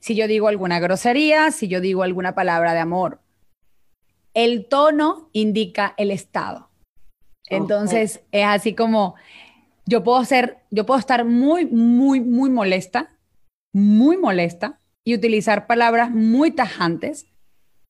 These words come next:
Speaker 1: pero también puede que mi voz diga, "Ella no está enferma, lo que está es molesta". Pero también puedo estar enferma y molesta <laughs> y decir grosería, no hay problema.
Speaker 2: Ok.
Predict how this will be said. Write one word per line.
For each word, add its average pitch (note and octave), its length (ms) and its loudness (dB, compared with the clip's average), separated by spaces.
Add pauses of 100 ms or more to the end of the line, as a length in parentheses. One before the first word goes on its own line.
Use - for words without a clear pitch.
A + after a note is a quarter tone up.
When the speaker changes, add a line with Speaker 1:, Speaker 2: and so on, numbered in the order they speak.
(160)
Speaker 1:
pero A#3+ 240 2
también A#3 540 0
puede C4 600 0
que B3 140 -2
mi G3+ 100 0
voz F#3+ 200 0
diga, G3 520 -2
"Ella A3 220 0
no B3+ 80 2
está E3+ 140 -2
enferma, F#3+ 480 0
lo D#3 160 -4
que E3+ 80 -6
está D3 260 -6
es F#3 220 -8
molesta". B3 680 -2 (340)
Pero G#3+ 140 0
también G#3+ 240 0
puedo B3 160 2
estar A#3+ 320 0
enferma A#3 420 0
y D4 40 4
molesta G3+ 640 0
<laughs> - 340 -4 (180)
y B3 120 0
decir G#3 280 2
grosería, F3+ 600 -2 (160)
no F#3 100 -6
hay F3+ 80 -4
problema. F3+ 420 -4
Speaker 2:
Ok. - 60 -20